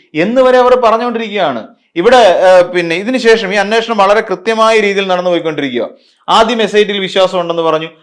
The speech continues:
അതിനുശേഷം "ഞങ്ങൾക്ക് എസ് ഐ ടി വിശ്വാസം ഇല്ല" എന്ന് പറഞ്ഞു, "സി ബി ഐ അന്വേഷിക്കണം" എന്ന് പറയുന്നു.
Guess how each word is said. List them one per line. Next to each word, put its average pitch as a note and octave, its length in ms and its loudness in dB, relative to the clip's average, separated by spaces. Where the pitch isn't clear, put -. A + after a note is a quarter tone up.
അതിനുശേഷം G3 320 2
"ഞങ്ങൾക്ക് F3 180 -4
എസ് E3 160 -2
ഐ F3+ 40 0
ടി F3+ 100 0
വിശ്വാസം F3+ 440 -2
ഇല്ല" D#3+ 180 0
എന്ന് D#3 120 -2
പറഞ്ഞു, E3+ 200 -2
"സി A3+ 180 -6
ബി G#3 80 -2
ഐ G#3 60 2
അന്വേഷിക്കണം" D#3 540 -4
എന്ന് B2+ 100 -8
പറയുന്നു. A2 280 -10